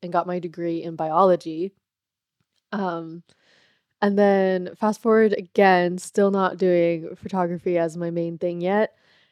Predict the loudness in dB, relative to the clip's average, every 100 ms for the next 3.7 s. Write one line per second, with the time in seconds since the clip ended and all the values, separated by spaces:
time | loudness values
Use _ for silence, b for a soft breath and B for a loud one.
0 | _ _ _ _ -4 0 0 0 0 0
1 | -2 -14 -16 _ _ _ 0 0 4 4
2 | 6 6 4 2 -2 -8 -16 -8 2 2
3 | 4 4 4 6 4 4 2